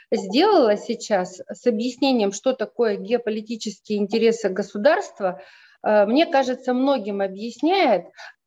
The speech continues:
почему происходят вот современные процессы, с чем они связаны. Они прежде всего связаны, конечно же, с интересами государств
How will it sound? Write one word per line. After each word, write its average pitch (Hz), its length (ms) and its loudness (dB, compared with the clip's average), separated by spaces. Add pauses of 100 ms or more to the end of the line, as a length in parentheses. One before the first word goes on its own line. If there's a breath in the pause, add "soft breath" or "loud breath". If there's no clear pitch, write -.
(120)
почему 269 540 -2
происходят 254 760 -4
вот 254 200 -4 (520)
современные 254 760 2
процессы, 208 800 -4 (380)
с - 180 -20
чем 320 200 4
они 269 220 2
связаны. 180 760 0
Они 311 240 2
прежде 269 340 -2
всего 247 300 -4
связаны, 240 460 2
конечно 220 480 -4
же, 202 120 -10
с - 120 -18
интересами 220 640 0
государств 208 720 -2